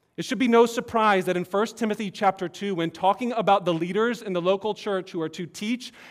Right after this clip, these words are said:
and have authority, they are to be men, and he ties it directly into Genesis one and two.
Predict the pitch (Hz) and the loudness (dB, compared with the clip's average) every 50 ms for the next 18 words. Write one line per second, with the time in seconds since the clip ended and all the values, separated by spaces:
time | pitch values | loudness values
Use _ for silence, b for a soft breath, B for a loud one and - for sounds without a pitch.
0 | B 190 190 190 185 170 170 170 - - 202 208 214 208 175 147 123 110 - b | B -2 0 2 2 2 0 -2 0 2 2 4 4 4 2 0 -4 -8 -12 b
1 | b b b b b b b b - 151 202 202 226 254 262 262 - 269 214 262 | b b b b b b b b -2 0 4 6 6 6 6 4 2 0 2 4
2 | 254 240 220 226 226 226 226 233 247 247 220 - B B B B - 190 196 180 | 4 4 4 4 4 6 6 4 2 0 -2 -4 B B B B -2 -2 -2 -2
3 | - - _ - - - - 254 269 294 240 240 285 233 196 214 208 180 170 160 | -6 -10 _ -12 -6 0 2 2 4 2 2 0 -4 -4 -2 -2 -2 -2 2 2
4 | 254 277 - - - 269 254 233 233 214 220 208 196 - 165 170 135 - 185 170 | 2 2 2 0 -2 -2 -2 -2 -2 -2 -2 -2 -2 -4 -6 -8 -8 -4 -4 -4
5 | 165 - - 160 - - 156 139 147 156 151 147 - - 151 143 127 - 127 107 | -4 -6 -8 -12 -12 -12 -12 -10 -8 -8 -6 -8 -8 -10 -10 -12 -12 -12 -16 -18
6 | 101 | -18